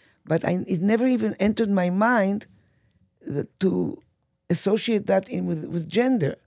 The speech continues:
It didn't even come to me. So when the board came to complain about me that I am trying to make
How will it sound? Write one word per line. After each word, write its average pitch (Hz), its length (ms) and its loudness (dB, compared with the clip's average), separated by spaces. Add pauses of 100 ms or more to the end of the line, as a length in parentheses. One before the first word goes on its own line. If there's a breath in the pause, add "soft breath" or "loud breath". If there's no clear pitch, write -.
(580)
It - 100 -10
didn't 220 180 -2
even 240 100 0
come 247 240 0
to 208 80 -2
me. 147 160 0
So 147 140 -4
when 160 220 -2
the 160 120 -2 (360 soft breath)
board 214 400 2
came 185 220 -2
to 170 80 -10
complain 190 580 -2 (500)
about 151 380 2
me 143 300 -4
that - 280 -6
I 147 100 -4
am 151 160 -6
trying 170 380 -4
to 160 100 -6
make 160 320 -4